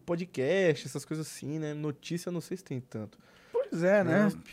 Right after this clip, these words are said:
Speaker 2: Dá pra fazer um Dark Channel só com uns, uns, umas paradas traduzidas por inteligência artificial. Seria da hora.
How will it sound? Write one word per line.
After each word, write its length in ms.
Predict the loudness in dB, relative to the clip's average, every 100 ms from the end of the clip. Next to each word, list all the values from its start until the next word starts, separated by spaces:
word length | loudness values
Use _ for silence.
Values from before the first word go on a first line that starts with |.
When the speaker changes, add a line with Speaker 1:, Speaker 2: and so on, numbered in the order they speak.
| -20 -20 -20 _ _ _ _ -20 -20 -20 _ _ _ _ _
Speaker 2:
Dá 100 | -4
pra 80 | 0
fazer 180 | 4 4
um 80 | 6
Dark 220 | 6 4
Channel 360 | 2 2 4 4
só 180 | 2 2
com 500 | 2 4 4 4 2
uns, 200 | 0 -2
uns, 680 | 0 0 0 0 -2 -8
umas 200 | -2 0
paradas 340 | 8 10 12 10
traduzidas 500 | 8 8 8 2 2
por 360 | 2 4 6
inteligência 480 | 4 2 2 0 -2
artificial. 580 | -8 -8 2 6 8 6 0 _ _ _ _ _ _ _ _ _ _ _ _ _ _
Seria 280 | -4 0 6
da 160 | 8
hora. 340 | 10 8 6